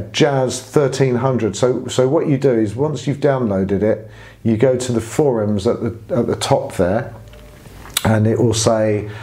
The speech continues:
uh, it will say something like, "Quickly download."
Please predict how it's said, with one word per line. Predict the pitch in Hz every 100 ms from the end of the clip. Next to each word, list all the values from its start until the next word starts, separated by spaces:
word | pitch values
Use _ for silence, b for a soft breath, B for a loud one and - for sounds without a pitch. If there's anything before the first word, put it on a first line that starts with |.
| B B -
uh, | 113 104 101 98
it |
will | 110
say | - 117
something | 117 110 113 110
like, | 104 -
"Quickly | - 143 139 120 117 104
download." | 120 113 110 104 101 101